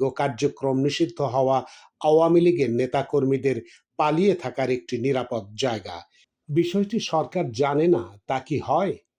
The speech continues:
এ ঘটনার দায় তাই স্বরাষ্ট্র মন্ত্রণালয়, তার উপদেষ্টা এবং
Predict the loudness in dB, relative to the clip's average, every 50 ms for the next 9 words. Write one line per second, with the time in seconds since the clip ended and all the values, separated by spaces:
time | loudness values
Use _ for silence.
0 | _ _ _ _ _ _ _ -20 -20 -6 _ -2 0 0 0 -2 -2 0 2 2
1 | 2 2 0 0 0 0 0 2 0 0 -2 -4 -2 0 0 0 0 0 0 0
2 | 0 0 0 -2 -4 -4 -2 0 0 2 2 0 -2 -2 0 0 0 2 2 2
3 | 2 0 0 -4 _ -16 -20 _ _ _ -2 0 0 -2 -2 -2 -2 2 2 2
4 | 0 0 0 -2 -2 0 -2 -2 -2 0 0